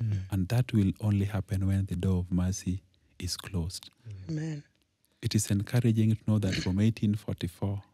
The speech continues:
Speaker 2: up to this point we are living in, the door of mercy is still open.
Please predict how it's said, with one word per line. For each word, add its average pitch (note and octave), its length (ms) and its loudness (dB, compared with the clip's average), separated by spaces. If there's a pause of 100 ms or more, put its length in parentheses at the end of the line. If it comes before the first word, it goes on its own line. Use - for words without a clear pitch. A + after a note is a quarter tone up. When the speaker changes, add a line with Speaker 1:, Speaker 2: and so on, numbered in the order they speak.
(160)
Speaker 2:
up - 140 -4
to F#2+ 100 0
this G#2 220 4
point G2+ 400 4
we F2+ 80 4
are - 20 6
living F#2 380 2
in, F#2 240 0 (420)
the F2+ 80 -4
door G#2+ 160 2
of G#2 140 0
mercy G#2 280 2
is F2+ 80 -2
still A2 240 2 (140)
open. - 340 -4